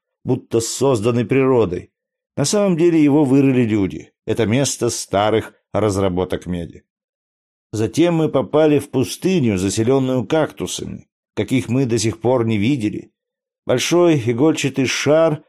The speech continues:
выбрасывает вверх длинную цветущую ветку. Когда мы миновали эту пустыню, то попали в другую, где росли только телеграфные столбы и ничего больше. Прошел еще один день, и из пустыни телеграфных столбов –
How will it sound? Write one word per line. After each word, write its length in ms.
выбрасывает 640
вверх 340
длинную 520
цветущую 800
ветку. 520
Когда 300
мы 100
миновали 580
эту 200
пустыню, 720
то 120
попали 400
в 60
другую, 680
где 160
росли 300
только 400
телеграфные 800
столбы 720
и 160
ничего 400
больше. 500
Прошел 320
еще 400
один 300
день, 360
и 140
из 120
пустыни 480
телеграфных 720
столбов – 580